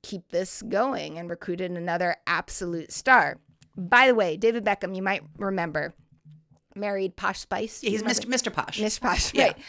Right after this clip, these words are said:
Speaker 1: They are still married.
Speaker 2: You
Speaker 1: Which
Speaker 2: know
Speaker 1: is
Speaker 2: what? A lot of people probably would not have predicted that.
Speaker 1: Absolutely.
Speaker 2: I didn't care deeply enough to make a prediction either way, but that's kind of fascinating.
Speaker 1: Yeah, and, and, and also interesting, they got married on the fourth of July. I don't know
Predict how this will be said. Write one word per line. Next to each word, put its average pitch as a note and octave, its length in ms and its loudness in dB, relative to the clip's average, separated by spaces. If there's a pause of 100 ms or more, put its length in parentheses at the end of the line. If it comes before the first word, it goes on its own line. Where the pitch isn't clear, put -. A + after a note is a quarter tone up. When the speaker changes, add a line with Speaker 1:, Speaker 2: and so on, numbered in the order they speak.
(140)
Speaker 1:
They A#4+ 120 -2
are A#4+ 80 0
still A3 320 -4
married. A3 460 -8 (960)
Speaker 2:
You A3 60 2
Speaker 1:
Which B3 100 8
Speaker 2:
know B3 100 4
Speaker 1:
is B3+ 60 2
Speaker 2:
what? C4+ 160 6
A G#3 60 6
lot A3+ 160 4
of C#4+ 60 -4
people C4+ 220 -6
probably G#3 260 -2
would F#3 140 -2
not E3 160 -4
have G#3 140 -8
predicted F3 480 -8
that. D3+ 360 -2
Speaker 1:
Absolutely. G#3+ 720 -4
Speaker 2:
I - 80 4
didn't C4+ 200 0
care C#4 200 -6
deeply G#3 300 -8
enough F3 180 -6
to - 80 -12
make A3 140 -6
a F3+ 60 -2
prediction E3 420 -4
either E3+ 180 2
way, F#3 200 2
but G3+ 180 -4
that's - 240 -2
kind G4+ 240 -2
of G4 40 -6
fascinating. D#3 600 -2
Speaker 1:
Yeah, C4 120 2 (320)
and, B3 160 6
and, A#3+ 220 4
and A#3+ 160 2
also B3+ 380 4
interesting, A3 560 -2
they A3 100 0
got C4+ 160 2
married C4+ 220 0
on B3 80 -2
the A3 60 -4
fourth G#3+ 260 -4
of G3 80 -4
July. D#3+ 360 -6
I E3+ 40 -2
don't G3+ 160 -4
know E3+ 280 -8